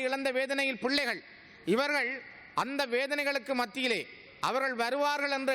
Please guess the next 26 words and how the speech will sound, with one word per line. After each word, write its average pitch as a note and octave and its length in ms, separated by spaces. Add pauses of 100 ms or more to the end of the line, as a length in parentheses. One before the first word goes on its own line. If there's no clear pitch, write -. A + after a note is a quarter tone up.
எண்ணங்களோடு C4+ 560 (640)
இந்த C4 140 (360)
தகர B3+ 220 (180)
கொட்டைகளுக்கு C4 580
கீழே B3+ 240 (500)
இந்த G3 100 (100)
வெயிலிலே C#4 440
அவர்கள் B3+ 320
காத்திருக்கின்ற C4 600 (220)
உணர்வை C#4 340 (580)
ஏன் C#4+ 180
இந்த C4 200
நாட்டிலே C4+ 360
இருக்கின்ற C4 400
ஜனாதிபதியால், C4 760 (420)
பிரதமரால், C4+ 580 (340)
இந்த G#3 100 (100)
நாட்டிலே C4+ 380
இருக்கின்ற C4+ 300 (100)
சிங்கள C#4 240 (120)
தலைவர்களால் C4 480 (340)
ஏன் C4 160
உணர C4+ 120 (100)
முடியாமல் B3+ 400
இருக்கிறது? F3+ 340 (640)
வெறுமனே C4+ 380